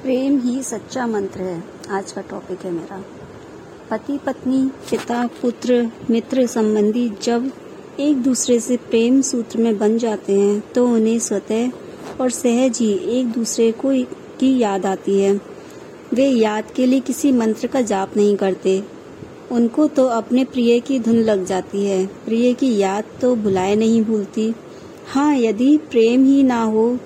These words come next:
तो मनुष्य व्यर्थ के सहारे ढूंढता है, तब वह कृत्रिम साधन अपनाता है, जैसे कि कोई कुरूप नारी मुख को कृत्रिम साधनों से सुंदर बनाने की कोशिश करती है, परंतु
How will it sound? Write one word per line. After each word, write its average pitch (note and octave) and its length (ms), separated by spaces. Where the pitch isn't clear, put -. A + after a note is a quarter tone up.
तो C4 80
मनुष्य A#3 400
व्यर्थ A#3 460
के C4 140
सहारे G#3+ 440
ढूंढता F#3+ 420
है, F#3 340
तब C#4 220
वह C4+ 100
कृत्रिम B3+ 480
साधन A3 420
अपनाता G#3+ 460
है, A3 200
जैसे G3 360
कि C4 320
कोई A#3 220
कुरूप A#3 400
नारी G#3+ 520
मुख A3+ 140
को A#3+ 100
कृत्रिम A3+ 420
साधनों G3+ 500
से B3 220
सुंदर G#3+ 400
बनाने G#3 400
की A#3 140
कोशिश F#3+ 420
करती F3+ 400
है, F#3 200
परंतु G#3 640